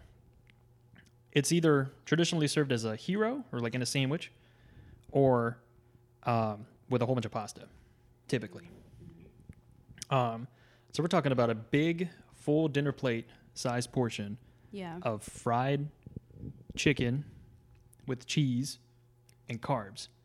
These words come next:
Speaker 1: And we're doing that on a date.
Speaker 2: Wait, wait,
Speaker 1: So
Speaker 2: wait, wait, wait, wait. Backtrack. What actually is chicken <laughs> parm?
Speaker 1: It's a fried chicken cutlet.
Speaker 2: Okay, yeah, go ahead and explain it to me. I was about to Google it, but
Speaker 1: It's a fried chicken cutlet, typically covered in, like, Parmesan.
Speaker 2: Okay.
Speaker 1: And it's,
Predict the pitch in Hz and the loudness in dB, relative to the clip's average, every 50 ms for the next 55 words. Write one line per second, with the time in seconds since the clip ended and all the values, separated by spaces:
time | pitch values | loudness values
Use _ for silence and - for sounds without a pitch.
0 | _ _ _ _ _ _ _ _ _ - - 135 151 151 160 156 147 139 135 131 | _ _ _ _ _ _ _ _ _ -2 2 4 4 8 8 8 8 8 6 6
1 | 123 123 117 - - - - - - _ _ - - - 131 127 113 101 - - | 4 4 2 0 -6 -20 -20 -20 -20 _ _ -20 -8 0 0 0 0 0 -4 -2
2 | - 127 117 98 - - - - _ - 196 196 185 185 180 175 170 165 160 160 | 0 0 0 -2 -6 -16 -20 -12 _ 4 6 8 10 10 10 10 10 8 8 6
3 | 151 147 143 143 - - - - _ _ _ _ _ _ _ _ _ _ _ _ | 4 4 2 0 0 -2 -2 -4 _ _ _ _ _ _ _ _ _ _ _ _
4 | _ - - - 175 170 165 165 - - - 156 131 131 - - - - _ _ | _ -10 0 4 6 6 6 4 2 -2 -2 -2 -2 -2 -6 -12 -16 -20 _ _
5 | _ _ _ _ _ _ _ _ _ _ _ _ _ _ - _ - - - - | _ _ _ _ _ _ _ _ _ _ _ _ _ _ -20 _ -20 -20 -14 -4
6 | - 196 214 208 202 202 196 - - 180 170 165 - - - 175 - 165 - - | -2 -2 -2 0 -2 -6 -8 -6 -6 -4 -4 -4 -4 0 0 2 2 4 4 6
7 | - - - 220 - - - - - 392 392 - - - - - - _ - - | 6 8 8 8 6 4 0 10 10 10 10 8 -14 -16 -18 -18 -8 _ 2 4
8 | 156 - 135 - - - 170 170 175 175 - - 170 - 180 170 - - 143 123 | 6 4 4 2 4 6 8 8 8 6 4 2 2 4 4 2 4 4 4 6
9 | 131 135 - - 196 - 185 151 147 - - 170 165 156 156 147 143 156 165 - | 4 4 8 8 8 10 10 8 6 4 2 2 2 2 4 2 0 0 -2 -2
10 | - 170 175 160 156 - - - 147 143 135 - 139 135 139 139 160 151 147 151 | 0 0 2 2 0 -2 -2 -2 0 0 -2 -2 -2 -2 -2 0 0 -2 -2 -2
11 | 147 147 131 131 117 - - - 151 - - - - - - 151 160 156 - 160 | -4 -4 -2 -4 -4 -4 -4 -2 -2 -2 -2 -2 -2 4 6 6 6 6 2 0
12 | - 160 143 - 143 135 135 131 135 - 139 - 139 - 139 127 - 135 135 139 | 0 0 0 0 2 2 2 2 2 0 0 0 0 -2 -2 0 0 0 2 0
13 | 139 127 - - 139 131 117 117 - - _ - - 131 131 123 113 110 117 110 | -2 -2 -4 -4 -2 -2 -2 -2 -4 -8 _ -6 -2 -2 0 0 -2 -2 -2 -2
14 | 110 107 107 113 - - 165 160 147 135 117 120 110 - - - | -2 -2 -4 -2 0 0 2 2 2 2 2 0 0 -2 -6 -6